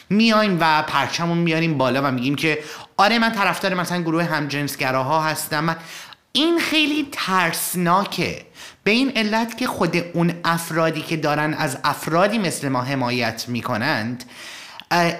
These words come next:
اطلاعات کامل رو ندارند، یعنی میان راجع به چیزی حمایت می‌کنن که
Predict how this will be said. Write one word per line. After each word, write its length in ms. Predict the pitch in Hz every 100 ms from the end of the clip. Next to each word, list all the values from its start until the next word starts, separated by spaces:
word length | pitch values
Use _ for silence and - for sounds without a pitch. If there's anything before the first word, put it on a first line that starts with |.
| -
اطلاعات 1040 | 214 220 - 202 202 202 196 196 208 -
کامل 600 | 262 262 180 180 170 180 175
رو 120 | 202
ندارند، 720 | 185 190 175 98 87 78 98
یعنی 280 | 143 160 190
میان 240 | 190 165
راجع 220 | 147 160
به 80 | 160
چیزی 540 | 165 - 190 196 175
حمایت 560 | 185 175 160 156 160 165
می‌کنن 380 | 170 160 160 156
که 280 | 156 160 160